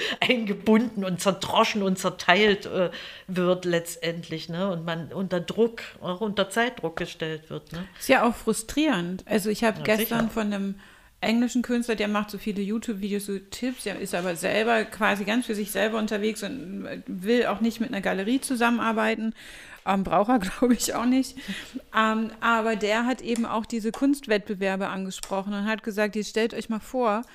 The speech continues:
Speaker 2: da ist eine Jury, die bewertet deine Kunst. Die
Speaker 1: Entschuldige, ich muss grad lachen wegen dem Klang.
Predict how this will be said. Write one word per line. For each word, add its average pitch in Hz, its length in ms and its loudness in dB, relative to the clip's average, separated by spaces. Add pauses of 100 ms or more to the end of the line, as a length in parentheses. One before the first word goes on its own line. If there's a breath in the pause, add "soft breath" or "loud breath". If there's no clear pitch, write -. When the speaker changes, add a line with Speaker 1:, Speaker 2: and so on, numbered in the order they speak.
(380 loud breath)
Speaker 2:
da - 100 4
ist 220 220 2
eine 220 220 2 (580)
Jury, 254 600 2 (880 soft breath)
die 220 80 4
bewertet 226 720 4 (880)
deine 226 340 8
Kunst. - 760 2 (720 soft breath)
Die 208 120 2
Speaker 1:
Entschuldige, 208 320 4
ich 190 100 -2
muss 208 160 -2
grad 190 180 -2
lachen 196 280 -2
wegen 170 160 0
dem 175 140 -4
Klang. 165 400 -2